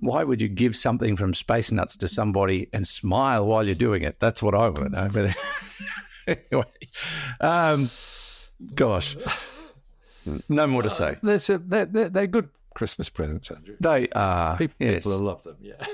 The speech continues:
Speaker 1: You, you could, you could buy a book and use that to put your coffee on,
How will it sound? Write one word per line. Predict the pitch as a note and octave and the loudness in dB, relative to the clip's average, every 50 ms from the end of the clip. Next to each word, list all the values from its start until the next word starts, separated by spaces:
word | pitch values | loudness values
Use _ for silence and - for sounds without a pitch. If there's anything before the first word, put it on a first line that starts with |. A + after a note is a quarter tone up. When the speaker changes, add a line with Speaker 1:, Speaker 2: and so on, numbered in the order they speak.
| F4+ A3+ | -8 -4
Speaker 1:
You, | D3 B2+ B2 A2+ - | -2 -2 -2 0 0
you | C3 B2+ A#2+ | 0 0 4
could, | - C3 A2 G#2+ - - | 2 2 2 2 -2 0
you | B2+ A2 - | 0 2 2
could | - A2+ G2+ - | 2 0 2 2
buy | C#3 C#3 C3+ A#2 | 4 4 6 4
a | G#2+ G2+ | 4 2
book | G#2 E3 F#3+ G3+ - - | 4 2 2 2 2 2
and | B2 A#2+ A#2 A#2 A#2 A#2 A#2 A#2 A2+ | 2 4 4 4 4 4 4 2 2
use | A2 A#2+ A#2+ A2+ - | 4 2 2 2 2
that | - A#2 A2+ G2 - - - | 2 2 0 0 -2 -4 0
to | A#2+ A2+ A2 G2 | 2 2 2 2
put | - - A2 - - | 0 0 -2 0 0
your | F#2+ | -2
coffee | - - F2 - - D#2+ D#2 | 0 0 0 0 0 -2 -4
on, | - - | -4 -6